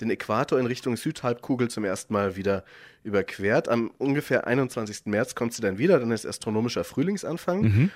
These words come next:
Speaker 1: und dann sind wieder die Tage länger als die Nächte und die Sonne geht weiter im Osten auf und weiter im Westen unter. Und wo die Sonne auf und unter geht, das ist ja eigentlich Grundwissen, das hatten wir schon in der Solarzellensendung, kannst du dich erinnern?
Speaker 2: <laughs> Kurze Lernerfolgskontrolle bei mir. Im Osten geht die
Speaker 1: Ja.
Speaker 2: Sonne auf,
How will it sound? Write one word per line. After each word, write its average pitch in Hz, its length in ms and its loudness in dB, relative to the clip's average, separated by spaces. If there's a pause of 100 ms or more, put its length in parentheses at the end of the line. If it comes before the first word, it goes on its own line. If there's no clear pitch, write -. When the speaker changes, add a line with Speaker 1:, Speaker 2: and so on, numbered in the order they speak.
(120)
Speaker 1:
und 117 160 2
dann 117 140 4
sind 120 160 -4
wieder 120 160 2
die 113 100 2
Tage 110 320 2
länger 104 340 2
als - 140 -6
die 110 120 -2
Nächte 147 480 4
und 107 140 -2
die 104 60 -4
Sonne 117 280 2
geht 104 240 -6
weiter 104 320 2
im 92 80 -2
Osten 131 360 -2
auf 123 340 2
und 101 240 -8 (280)
weiter 101 360 2
im 95 140 -4
Westen 107 480 -4 (260)
unter. 143 460 0 (340)
Und 101 280 -6
wo 147 100 6
die 151 140 4
Sonne 131 320 4 (160)
auf 120 180 4
und 117 100 -4
unter 139 220 0
geht, 127 160 -2
das 101 80 -4
ist 104 80 -10
ja - 80 -2
eigentlich 104 240 -2
Grundwissen, 156 420 -2
das 110 120 -4
hatten 110 180 -4
wir 110 80 4
schon 104 200 -2
in 107 60 -2
der 104 120 4
Solarzellensendung, 101 920 0
kannst - 140 0
du 120 60 6
dich - 120 -4
erinnern? 82 340 -4 (220)
Speaker 2:
<laughs> - 220 -6
Kurze 110 400 4
Lernerfolgskontrolle 110 800 2
bei 95 100 6
mir. 110 260 6 (280)
Im 92 100 2
Osten 127 280 2
geht 131 120 4
die 101 60 4
Speaker 1:
Ja. 87 60 0
Speaker 2:
Sonne 123 260 4
auf, 131 280 2